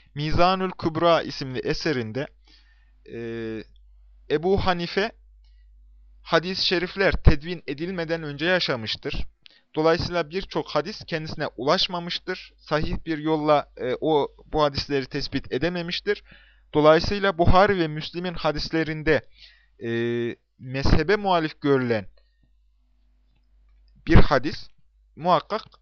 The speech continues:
amel edilmesi gerekir. Buhari ve Müslim'in hadislerinin sahihliği üzerinde ümmet ittifak etmiştir diyerek, e, yine bu hakikate işaret etmiştir.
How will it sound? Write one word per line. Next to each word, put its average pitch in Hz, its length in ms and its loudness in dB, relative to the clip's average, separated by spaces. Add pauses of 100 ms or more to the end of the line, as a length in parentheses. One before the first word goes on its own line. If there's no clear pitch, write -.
amel 151 240 0
edilmesi 151 500 0
gerekir. 113 400 -2 (680)
Buhari 160 320 4
ve 151 80 0
Müslim'in 147 380 -6
hadislerinin 139 680 0
sahihliği 156 500 -8
üzerinde 135 360 -4 (100)
ümmet 151 300 -6
ittifak - 460 -4
etmiştir 135 520 -6
diyerek, 156 400 -2 (340)
e, - 80 -20
yine 151 460 -14
bu 160 100 -2
hakikate 147 600 -4
işaret 135 420 -4
etmiştir. - 600 -10